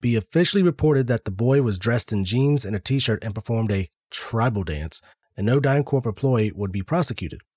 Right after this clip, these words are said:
So that is the official story. But according to some leaked emails from WikiLeaks, the official story is not true. This email we are about to read was sent directly to Hillary Clinton from Cheryl Mills, who is one of her most prominent lawyers.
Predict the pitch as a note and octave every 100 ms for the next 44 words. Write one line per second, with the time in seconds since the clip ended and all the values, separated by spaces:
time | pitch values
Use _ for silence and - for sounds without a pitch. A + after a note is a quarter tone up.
0 | _ - G2 D3+ G#3 F#3+ D#3+ A#2+ - -
1 | C#3+ - C#3 - A#2 F#2 C#2+ - _ -
2 | C#3 G2+ - _ _ _ _ - A#2+ A#2+
3 | B2 A2 - A#2 A#2+ C3 C3 F3 E3+ B2
4 | B2 - - G#2 A#2+ D3+ B2+ G#2+ G#2 G2
5 | - F#2 - A2+ B2 - A#2 A#2+ D#2+ D#2
6 | E2+ F2 F2 - C3 - - _ _ _
7 | _ _ _ A2+ - D3 E3+ D#3+ C#3+ C3
8 | A#2+ C3 C#3 D3+ C#3+ A2 G#2+ - G#2 G#2
9 | A#2 C3+ A2+ F#2+ A2+ D3 D3 F3 B2 A2+
10 | - _ - F#2+ B2 B2 C#3+ D3+ A#2+ G2
11 | - _ _ _ _ A#2+ G#2 A2+ A#2+ G#2
12 | G2+ A#2 A#2+ - _ - A2+ C3 C3 A2+
13 | G#2+ F#2+ - -